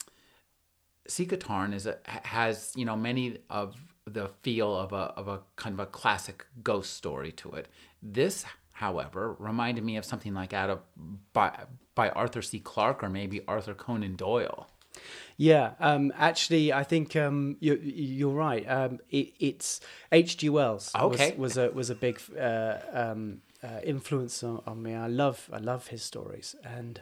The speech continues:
Speaker 2: um, I think if I, if I was in mind of something, it's the kind of stories that he wrote, like, um, The First Men in the Moon, I think, is a great story of his.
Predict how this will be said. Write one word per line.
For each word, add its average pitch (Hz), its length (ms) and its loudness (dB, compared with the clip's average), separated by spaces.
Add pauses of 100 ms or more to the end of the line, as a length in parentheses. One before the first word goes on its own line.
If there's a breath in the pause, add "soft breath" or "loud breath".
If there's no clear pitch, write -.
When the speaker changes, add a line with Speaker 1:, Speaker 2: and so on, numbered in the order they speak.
(100)
Speaker 2:
um, 117 400 -4 (640 loud breath)
I 123 100 2
think 190 540 2
if - 260 -2
I, 139 200 6
if - 280 -4
I 135 80 6
was 135 140 2
in 139 100 0
mind 151 320 4
of 131 80 0
something, 117 400 -4
it's - 320 -6 (160)
the 156 100 0
kind 202 360 -2
of 175 80 0
stories 127 720 2 (160)
that 123 160 -4
he 131 180 -8
wrote, 120 400 0 (220)
like, 127 580 -2 (260)
um, 107 640 -4
The 113 60 -8
First 120 440 -2
Men 113 180 -4
in 110 120 -6
the 110 40 -6
Moon, 104 380 -8 (100)
I 95 60 -16
think, 98 280 -14
is 110 160 -12
a 107 60 -12
great 110 240 -6
story 107 320 -8
of 101 80 -12
his. 107 240 -10